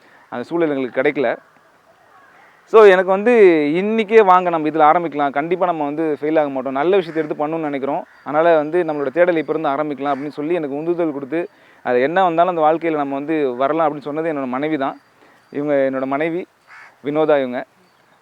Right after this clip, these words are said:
So, இவங்க வந்து என்னோட கனவுன்னு சொல்லலாம், இல்ல லட்சியம்னு சொல்லலாம். ஆனா, அடுத்த ஜெனரேஷனோட தான் நம்ம வேலை செய்யணும், ஆனா விவசாயம் சார்ந்து, சார்ந்து தான் வேலை செய்யணும்னு நான் சொல்லிட்டே இருப்பேன். அதுக்கு ஒவ்வொரு விஷயத்துலையும் அவங்களுக்கு வந்து என்ன தெரியுதோ தெரியல, ஆனா நான் பண்ற விஷயங்களுக்கு நான் பக்கபலமா இருந்து எல்லா விஷயத்துலையும் வந்து இன்ன வரைக்கும் வாழ்க்கை முறையை மாத்திட்டு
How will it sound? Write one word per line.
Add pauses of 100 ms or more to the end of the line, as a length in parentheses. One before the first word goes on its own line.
(1000)
So,
இவங்க
வந்து (540)
என்னோட
கனவுன்னு
சொல்லலாம்,
இல்ல
லட்சியம்னு
சொல்லலாம்.
ஆனா,
அடுத்த
ஜெனரேஷனோட
தான்
நம்ம
வேலை
செய்யணும்,
ஆனா
விவசாயம்
சார்ந்து,
சார்ந்து
தான்
வேலை
செய்யணும்னு
நான்
சொல்லிட்டே
இருப்பேன்.
அதுக்கு
ஒவ்வொரு
விஷயத்துலையும்
அவங்களுக்கு
வந்து
என்ன
தெரியுதோ
தெரியல,
ஆனா
நான்
பண்ற
விஷயங்களுக்கு
நான்
பக்கபலமா
இருந்து
எல்லா
விஷயத்துலையும்
வந்து
இன்ன
வரைக்கும்
வாழ்க்கை
முறையை
மாத்திட்டு